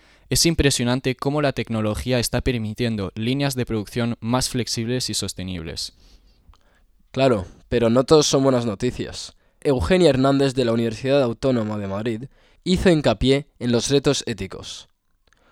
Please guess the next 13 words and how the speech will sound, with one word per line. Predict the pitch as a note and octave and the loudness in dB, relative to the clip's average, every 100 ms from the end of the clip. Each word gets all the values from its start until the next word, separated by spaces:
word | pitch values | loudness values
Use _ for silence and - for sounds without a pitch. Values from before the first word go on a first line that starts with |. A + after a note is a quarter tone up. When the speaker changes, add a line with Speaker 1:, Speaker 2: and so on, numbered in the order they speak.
| _ _ _ _ | _ _ _ _
Speaker 2:
¿Cómo | - D#3+ F#3+ | -2 2 4
garantizamos | E3 B2+ A#2 A#2 A2+ C#3+ B2 A#2+ - - - - | 4 4 0 -4 -4 0 0 -2 -4 -8 -14 -4
que | C3 | 0
los | A#2+ - | 0 0
algoritmos | B2 A2+ B2 C#3+ B2+ C3 - | 0 2 2 2 2 0 -2
no | - C3 D#3 | -2 2 4
tengan | - C#3 C#3 B2 | 4 2 2 2
sesgos? | - B2 G2+ C2+ - - - _ _ | 0 -2 -2 -8 -12 -14 -18 _ _
¿O | B2 | -4
quién | B2 D#3 F3+ | 0 2 4
asume | D#3 D#3 C#3+ | 4 2 4
la | B2+ | 4
responsabilidad | B2 - B2+ A#2+ B2+ A2+ A#2+ C#3 | 2 -2 -2 -2 -2 0 2 2